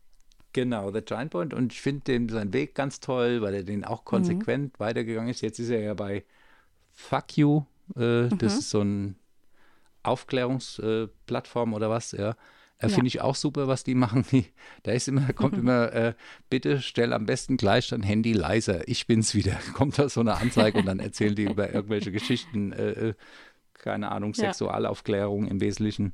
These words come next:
Speaker 2: Stimmt.
Speaker 1: Also ganz toll. Und das, was der, äh, Kaspar da, äh, für einen Weg gegangen ist, weil der ist mir die Woche da ein paar Mal aufgefallen, dachte ich mal, echt, den
Speaker 2: Mhm.
Speaker 1: muss ich mal erwähnen.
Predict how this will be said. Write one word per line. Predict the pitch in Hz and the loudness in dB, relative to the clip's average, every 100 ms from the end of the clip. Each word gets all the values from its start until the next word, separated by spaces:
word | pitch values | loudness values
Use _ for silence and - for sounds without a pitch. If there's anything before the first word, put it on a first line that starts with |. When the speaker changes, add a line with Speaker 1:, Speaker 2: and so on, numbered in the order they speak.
| - | -6
Speaker 2:
Stimmt. | - - 185 | -12 -8 -2
Speaker 1:
Also | 175 139 | 0 0
ganz | 143 143 - | 2 0 0
toll. | 143 165 | 2 2
Und | 170 151 | 2 0
das, | 147 - | -2 -2
was | 139 | -2
der, | 131 131 123 | 2 2 2
äh, | 120 | 0
Kaspar | - 117 - 156 | 2 0 2 2
da, | 151 151 139 - 123 107 | 4 4 2 0 -2 -2
äh, | |
für | 113 117 | 0 2
einen | 104 | 2
Weg | 110 | 0
gegangen | - 139 139 139 | -2 -2 0 0
ist, | 127 | -2
weil | 110 | -2
der | 107 110 104 | 0 0 -2
ist | 113 - | -4 0
mir | 110 | 0
die | 107 | 0
Woche | 117 117 | 0 0
da | 107 | -2
ein | |
paar | 90 104 | -4 -4
Mal | 92 | -2
aufgefallen, | 107 - - 120 113 | -4 -6 -4 -2 -2
dachte | 107 - | -4 -4
ich | |
mal, | 98 98 170 - | -4 -2 -4 -6
echt, | 110 - 190 | -4 0 2
den | 104 | 0
Speaker 2:
Mhm. | |
Speaker 1:
muss | 117 | 0
ich | - | -2
mal | 98 | -2
erwähnen. | 92 98 110 | 0 -2 -2